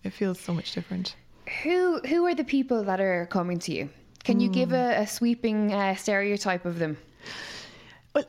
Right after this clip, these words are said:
Speaker 1: I mean, there are people, we're, we are all so different. But if I'm to think of the one common denominator across everyone I see, it's that there is a vision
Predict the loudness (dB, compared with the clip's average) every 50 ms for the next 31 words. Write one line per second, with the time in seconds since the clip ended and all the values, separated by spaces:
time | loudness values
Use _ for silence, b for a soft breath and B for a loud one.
0 | -8 -20 -20 _ -20 -20 -20 -20 -20 -8 -4 -2 0 2 2 2 2 0 -2 -6
1 | -16 _ _ 0 2 2 4 4 2 0 -2 -2 B B B B B B B B
2 | B B B B B B B B B B -2 -2 -2 0 2 0 0 2 0 0
3 | -2 0 0 2 4 4 2 2 0 0 0 0 0 2 2 2 2 0 0 0
4 | 2 2 4 4 4 2 2 0 -2 -2 -4 -4 -4 -2 0 0 2 2 2 2
5 | 2 2 2 0 0 0 0 0 0 -2 -2 -2 -2 0 0 0 0 2 2 2
6 | 2 2 0 0 0 2 2 2 2 0 0 0 0 0 0 0 0 0 -2 -2
7 | -2 -2 -2 -2 -2 -2 -2 0 0 0 0 0 0 -2 -4 -4 -2 -2 -2 0
8 | 0 -2 -4 -4 -2 -2 0 0 0 -2 -4 -4 B B B B B B B _
9 | 0 2 2 2 2 2 2 2 2 2 0 -2 -4 -8 -6 -4 -2 -2 0 0
10 | -2 -2 0 0 0 2 2 0 0